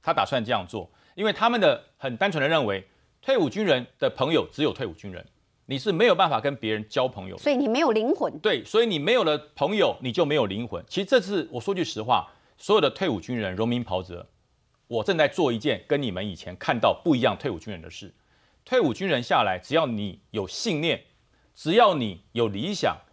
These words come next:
Speaker 1: 你一样可以做得很好。所以很多人说：“哎呀，退伍军人，你除了退休俸之外，一无所处。你除了哈，呃，做什么？呃，就我这完全没有轻蔑任何职业。他们，这是他们讲的，说三保工作，退伍军人只能做保全、保险跟保塔。”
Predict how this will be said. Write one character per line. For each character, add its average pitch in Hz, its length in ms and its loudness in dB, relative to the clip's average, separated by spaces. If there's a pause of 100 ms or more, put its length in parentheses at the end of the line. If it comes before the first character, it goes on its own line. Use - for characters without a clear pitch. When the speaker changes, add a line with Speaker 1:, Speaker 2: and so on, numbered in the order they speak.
Speaker 1:
你 160 280 -2
一 190 200 -2
样 233 220 4
可 160 200 0
以 160 140 -2
做 190 220 2
得 120 100 2
很 110 200 -10
好。 - 260 -10 (760)
所 - 140 -2
以 226 60 6
很 151 120 -2
多 202 120 0
人 190 60 0
说 208 120 0
：“哎 185 80 0
呀， 156 60 -4
退 226 160 -4
伍 143 80 -2
军 160 120 -10
人， 131 120 -6
你 113 80 -4
除 - 100 -6
了 165 60 0
退 165 120 -2
休 160 140 -2
俸 151 160 0
之 120 60 -2
外， 120 120 4
一 190 120 -2
无 123 120 0
所 104 200 -10
处。 - 240 -12 (320)
你 170 160 -4
除 196 180 0
了 208 140 6
哈， 156 260 4 (200)
呃， 113 120 -4
做 147 220 0
什 98 120 -10
么？ 107 380 -2
呃， - 180 -14
就 - 140 -10
我 139 120 0
这 214 120 6
完 151 160 4
全 139 120 -2
没 135 100 0
有 113 100 0
轻 175 340 -6
蔑 147 200 0
任 143 120 0
何 101 140 -4
职 90 220 -14
业。 98 100 -6
他 151 160 -2
们， 165 160 -4
这 202 140 2
是 156 60 -4
他 - 120 -2
们 190 140 0
讲 101 200 0
的， - 80 -20
说 120 260 -2 (180)
三 151 320 0
保 110 140 2
工 101 220 -8
作， 87 200 -14 (260)
退 233 120 0
伍 143 100 4
军 151 100 -4
人 151 80 0
只 110 100 -10
能 110 120 -4
做 147 120 2
保 104 240 0
全、 117 200 -4
保 127 180 2
险 104 160 -4
跟 127 120 0
保 104 180 2
塔。” - 180 -4